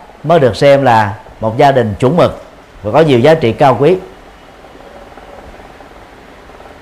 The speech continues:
Điều hai,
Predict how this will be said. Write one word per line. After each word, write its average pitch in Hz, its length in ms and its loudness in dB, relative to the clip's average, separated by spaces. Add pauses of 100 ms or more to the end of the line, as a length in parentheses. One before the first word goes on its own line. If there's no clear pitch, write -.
(1700)
Điều 139 200 4
hai, 147 300 2